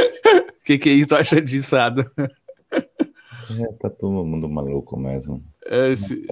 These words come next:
Speaker 1: esse,
Speaker 2: Eu,
Speaker 1: esse rapaz aí, eu
Speaker 2: eu
Speaker 1: acho que tá louco na droga.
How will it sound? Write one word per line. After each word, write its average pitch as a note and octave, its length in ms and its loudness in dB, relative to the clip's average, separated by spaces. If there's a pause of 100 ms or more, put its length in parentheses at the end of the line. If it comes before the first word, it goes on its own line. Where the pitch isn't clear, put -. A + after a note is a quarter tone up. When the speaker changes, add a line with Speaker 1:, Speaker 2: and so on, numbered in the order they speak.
(180)
Speaker 1:
esse, A#2 440 -8
Speaker 2:
Eu, G2+ 160 6
Speaker 1:
esse - 180 -2
rapaz A2+ 460 0
aí, A#2 120 2
eu A#2+ 60 2
Speaker 2:
eu A#2+ 40 4
Speaker 1:
acho A#2+ 120 -2
que - 80 -20
tá B2 120 2
louco B2+ 260 2
na B2 140 4
droga. G#2+ 440 2